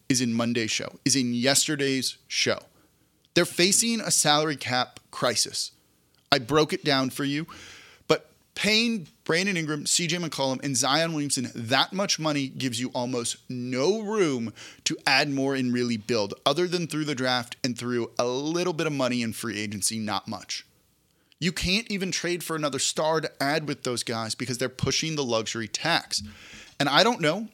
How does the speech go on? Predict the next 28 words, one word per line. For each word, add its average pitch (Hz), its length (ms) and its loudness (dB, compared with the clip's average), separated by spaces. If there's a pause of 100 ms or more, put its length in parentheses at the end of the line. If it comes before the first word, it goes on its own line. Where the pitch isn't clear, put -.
(560)
if 131 100 4
the 127 100 0
team 160 280 0
is 147 140 -4 (100)
ever 156 280 6
gonna 185 200 2
pay 135 240 0
the 147 80 -2
luxury 120 420 2
tax. 147 320 -2
They 127 160 -2
are 135 120 0
one 127 260 -2
of 120 260 -6
two - 220 -2
teams 156 320 -2
to 131 120 -4
have 131 180 -2
never 143 420 0
paid 107 380 -6 (360)
the 139 120 6
luxury 135 400 2
tax 123 320 -2
in 110 80 -4
the 110 140 -4
N 120 120 -2
B 135 160 0
A. 127 140 0